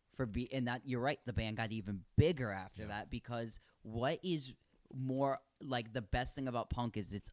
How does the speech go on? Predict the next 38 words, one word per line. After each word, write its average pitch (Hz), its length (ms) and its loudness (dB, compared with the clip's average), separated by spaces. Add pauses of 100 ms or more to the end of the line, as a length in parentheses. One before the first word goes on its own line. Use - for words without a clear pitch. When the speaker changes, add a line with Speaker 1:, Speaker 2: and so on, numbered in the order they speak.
(100)
Speaker 1:
you're, 107 400 -2
you 117 140 -4
said, 85 240 -2
Speaker 2:
Mm-hmm. 95 140 -6
Speaker 1:
authentic, - 720 -6
and 107 180 -8
what's 113 180 -4
more 127 200 2
authentic 113 440 -4
than 92 220 -8
really 117 340 0
being 104 380 -2
yourself 98 580 -6
and 104 280 -12
really 120 300 -4
saying 101 360 -4
how 92 60 -10
you 80 140 -12
feel? - 380 -14 (360)
You 113 140 -2
know 110 80 0
what 104 120 -2
I 101 80 -2
mean? 113 320 -4 (100)
And 110 160 -6
Speaker 2:
Yeah. 107 60 -2
Speaker 1:
that 123 260 -6
was 113 200 -8
such - 440 -6
a 113 60 -8
beautiful, 104 540 -8
poignant 113 480 -2
statement, 101 480 -4
and 101 180 -6
what, 110 220 -4
like, 104 240 -6
a 95 80 -10
great, 101 400 -6